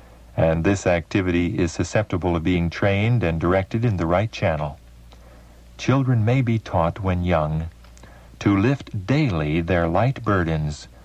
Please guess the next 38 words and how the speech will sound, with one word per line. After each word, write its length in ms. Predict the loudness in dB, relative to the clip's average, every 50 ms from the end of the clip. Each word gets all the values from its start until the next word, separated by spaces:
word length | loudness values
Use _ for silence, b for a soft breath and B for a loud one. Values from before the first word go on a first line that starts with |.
| B B B B B B -2
each 300 | -2 -2 -2 -4 -8 -14
child 500 | -4 0 2 2 4 4 2 2 2 0
having 340 | 0 0 0 0 0 -2 -2
some 280 | 0 0 0 0 0
particular 500 | -2 -4 -4 -4 -6 -2 0 0 0 0
task 500 | 0 0 0 2 2 2 0 -2 -4 -10
for 140 | -6 -6 -2
the 140 | 0 0 -2
accomplishment 680 | -2 0 0 0 2 2 -2 -6 -6 -4 -2 0 0
of 140 | 0 0 0
which 320 | 0 0 0 -4 -14 -16 B B B B B B B
he 200 | 0 2 4 4
is 160 | 2 2 0
responsible 680 | -2 -2 0 0 0 2 2 0 -2 -4 -4 -2 -2
to 180 | -2 0 -2 0
his 200 | 0 0 -2 -4
parents 500 | -4 -2 0 0 2 0 0 -2 -6 -10 -6
or 140 | -4 -4 -4
guardian. 580 | -2 0 0 0 0 -2 -4 -6 -6 -6 -8 -10 -12 -18 -20 -20 -20 -20 B B B B B B B B B B B B B B B B -4 -2
They 160 | 0 2 2
will 160 | 2 2 2
thus 300 | 2 0 0 0 -2 -2
learn 320 | 0 2 2 2 2 0
to 160 | 0 0 -2 0
bear 240 | 2 2 2 2
the 100 | 0 0
yoke 320 | 0 0 2 0 0 0 -2
of 140 | -4 -2 0
duty 280 | 0 0 2 2 2
while 300 | 2 2 2 0 0 0
young, 460 | 0 0 0 0 -2 -2 -6 -8 -10 -12 -16 B B B B B B B B B B B B
and 140 | 0 0 0
the 60 | 2
performance 600 | 0 0 -2 0 2 2 2 4 2 0 0 0
of 120 | 0 0
their 120 | 2 2 2
little 260 | 2 2 2 2 0
task 580 | -2 0 0 2 2 2 2 0 -4 -12 -20